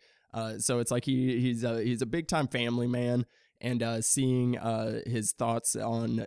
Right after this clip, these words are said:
um, on family in general, like, kinda shift between these different films and, uh, the things that they are exploring within it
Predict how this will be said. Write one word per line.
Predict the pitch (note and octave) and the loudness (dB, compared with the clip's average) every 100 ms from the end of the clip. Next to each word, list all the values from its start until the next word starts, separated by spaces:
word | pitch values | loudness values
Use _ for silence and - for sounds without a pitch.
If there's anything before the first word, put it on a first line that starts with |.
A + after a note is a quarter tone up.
| - | -6
um, | A2 A2 A2+ A2+ - | -8 -6 -8 -10 -6
on | A2+ | -8
family | - A2+ A2+ A2+ | -4 -4 0 0
in | A2 | 0
general, | A2 A2 A2+ A#2 A2+ - | 0 0 0 0 -4 -6
like, | A2 G#2+ - | -6 -4 -2
kinda | C3 A#2 | 0 0
shift | - C#3 B2+ - | 0 0 -2 -4
between | A2+ D#3+ E3 D#3 | -2 2 4 4
these | C3+ | 2
different | A#2+ B2+ A#2+ A#2 | 0 0 -2 -2
films | B2+ B2 B2 A2 | 0 2 0 0
and, | A2+ A2+ A2+ - _ _ - | -4 -2 -2 -4 _ _ -8
uh, | A#2 | -4
the | A2 | -4
things | A2+ B2+ A#2 A2 | -2 0 2 0
that | G#2+ | -2
they | A2+ | -2
are | A2 A2+ A#2 | 0 0 0
exploring | - - B2 A#2 A#2 A#2 | -2 -2 0 0 2 0
within | G#2+ F#2 A2+ | -2 -2 0
it | C3 C#3 | 0 0